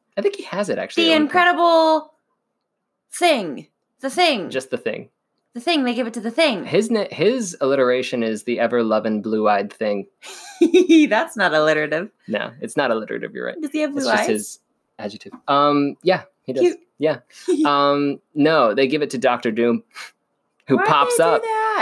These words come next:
Speaker 1: because the army has decided that Doctor Doom is the only person who can actually solve this problem, even though he is
Speaker 2: Oh.
Speaker 1: shown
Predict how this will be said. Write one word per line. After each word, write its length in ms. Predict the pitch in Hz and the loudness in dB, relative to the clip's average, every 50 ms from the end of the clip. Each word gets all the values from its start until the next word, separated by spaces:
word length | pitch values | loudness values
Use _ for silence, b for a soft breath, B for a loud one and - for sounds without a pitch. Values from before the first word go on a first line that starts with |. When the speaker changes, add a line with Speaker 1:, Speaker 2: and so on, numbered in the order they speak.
| 170 | 0
Speaker 1:
because 180 | 135 - - - | 0 0 -2 0
the 140 | 127 131 123 | 0 0 0
army 320 | 120 135 143 139 143 139 123 | 0 0 0 0 -2 -4 -6
has 160 | 120 120 - | -8 -10 -10
decided 560 | - 120 - - 127 120 120 117 117 117 110 | -8 -8 -4 -2 0 0 0 0 -2 -4 -6
that 100 | 113 107 | -8 -4
Doctor 280 | - 120 110 - - 120 | -2 -2 -2 -2 -6 -10
Doom 220 | 107 117 117 113 | -6 -6 -6 -6
is 80 | 113 113 | -6 -6
the 140 | - 117 110 | -6 -6 -4
only 180 | 107 110 113 | -4 -4 -6
person 360 | 110 - 117 113 113 - 113 110 | -6 -4 -6 -6 -6 -6 -8 -6
who 120 | 107 113 | -6 -8
can 160 | 107 - 110 92 | -6 -6 -8 -6
actually 560 | 80 104 101 - - - 110 104 101 101 98 | -4 -4 -6 -6 -8 -10 -8 -8 -8 -8 -10
solve 380 | - - 113 104 101 101 - | -6 -4 -2 -2 -2 -2 -4
this 140 | - - - | -8 -14 -12
problem, 440 | _ - 113 107 104 85 110 107 107 | _ -2 -2 -2 -2 -2 -6 -8 -6
even 140 | - 220 - 104 - | -6 -4 -2 0 2
though 220 | - - 107 - | 2 2 2 2
he 80 | 233 233 | 0 2
is 120 | 226 - | 0 0
Speaker 2:
Oh. 100 | 208 - | 0 0
Speaker 1:
shown 300 | 247 220 208 208 220 220 | 0 0 0 -2 -6 -8